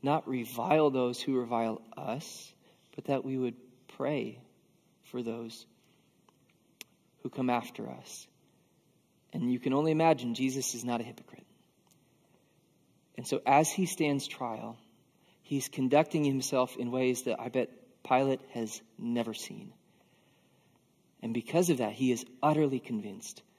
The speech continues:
of the innocence of Jesus. He knows that Jesus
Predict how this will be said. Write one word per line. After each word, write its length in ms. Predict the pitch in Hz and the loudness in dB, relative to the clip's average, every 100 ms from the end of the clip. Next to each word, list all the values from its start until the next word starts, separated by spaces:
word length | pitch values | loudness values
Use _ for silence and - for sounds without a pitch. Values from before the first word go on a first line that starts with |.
| _ _ _ _ - | _ _ _ _ -8
of 100 | 107 | -4
the 160 | 98 | -2
innocence 380 | 110 107 104 - | -2 -4 -8 -10
of 80 | - | -12
Jesus. 640 | - - - - - - _ _ _ | -12 -14 -14 -14 -14 -14 _ _ _
He 220 | - 139 | -10 -4
knows 760 | 131 113 117 107 101 95 - - _ _ _ _ _ _ _ _ | 0 2 0 0 -4 -6 -12 -18 _ _ _ _ _ _ _ _
that 120 | 107 - | -10 -4
Jesus 580 | 113 113 113 104 - | -2 -2 -4 -6 -8